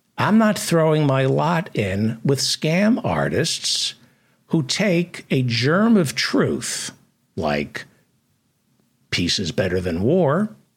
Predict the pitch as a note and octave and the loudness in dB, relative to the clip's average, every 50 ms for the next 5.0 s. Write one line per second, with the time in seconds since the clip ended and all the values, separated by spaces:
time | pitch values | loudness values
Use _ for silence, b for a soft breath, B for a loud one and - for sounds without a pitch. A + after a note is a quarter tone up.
0 | _ _ _ _ _ - G#2+ G#2 G#2 G2 F#2+ F#2 F#2 F#2 F2+ G2+ G2+ G2 F#2 F2+ | _ _ _ _ _ -2 -2 0 0 0 0 -2 -2 -2 -2 -2 -2 -2 -2 -2
1 | F2 - - C#3+ F3+ F3 E3 D#3+ - - - B B B B B B B B B | -4 -2 -2 0 0 2 0 0 -2 -4 -10 B B B B B B B B B
2 | D#3 D#3+ E3+ E3+ D#3+ G#3 A3 G#3 G#3+ G3+ F#3+ F#3 E3+ E3 C3+ - - - C#4+ C#4+ | -2 0 2 2 2 2 4 4 4 4 4 4 2 2 0 -2 -4 -2 0 0
3 | B3 - - - - C#3+ B2+ A#2+ A2+ - - - C3 B2 B2 A#2+ A#2 - - - | 0 0 -2 -2 -2 0 0 0 0 -2 0 2 2 4 4 2 0 -2 -6 -4
4 | C3+ A#2 - B2 - - - A#2 A2 G#2 F2+ - - G2+ F#2 F2+ F2+ E2+ - | -2 -2 0 0 -2 -2 -2 -2 -2 -4 -6 -6 -6 -6 -4 -4 -6 -6 -8